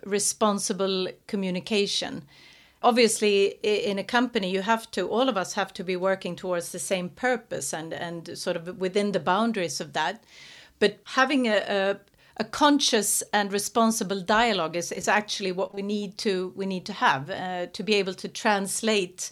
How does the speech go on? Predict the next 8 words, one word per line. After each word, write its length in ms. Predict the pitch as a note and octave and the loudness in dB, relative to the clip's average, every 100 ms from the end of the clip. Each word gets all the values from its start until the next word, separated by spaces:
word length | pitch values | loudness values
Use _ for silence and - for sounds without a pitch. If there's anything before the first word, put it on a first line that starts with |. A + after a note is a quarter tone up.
| - - - _ _ | -12 -20 -20 _ _
conflict 720 | - B3 A#3+ B3 G3+ F3 - G3 | 2 4 4 2 -2 -4 -2 -2
or 100 | E3 | -2
tension 720 | - C4 A#3+ A#3 - E3 F#3+ | 0 2 2 2 0 -2 -2
into 380 | A#3 A3 A3 G3+ | 2 4 4 0
something 460 | - G#3+ G3+ G3+ | 0 0 -2 -6
creative 560 | F3 - F#3+ G3 G3 G3+ | -6 2 2 2 -2 -4
and 140 | F3 | -4
productive. 580 | C#3+ F3 F3 - - - | -4 -6 -6 -6 -12 -12